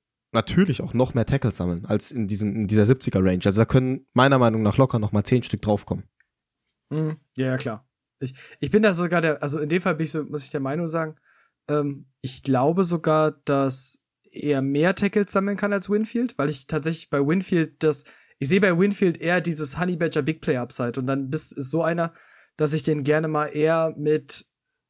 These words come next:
Speaker 2: in, in Zonen gebe, wo er dieses Play machen kann. Und dann sage ich, stell seinen Counterpart näher an die Box.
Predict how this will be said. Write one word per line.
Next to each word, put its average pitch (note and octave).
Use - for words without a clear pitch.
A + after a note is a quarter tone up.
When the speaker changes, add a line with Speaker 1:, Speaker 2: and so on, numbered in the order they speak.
Speaker 2:
in, D3+
in D3+
Zonen F3+
gebe, D3+
wo D3
er D3
dieses C#3+
Play E3
machen C3+
kann. D3
Und D3
dann D3+
sage D#3
ich, -
stell D#3+
seinen D3
Counterpart D#3+
näher D#3+
an D#3+
die C#3
Box. D3+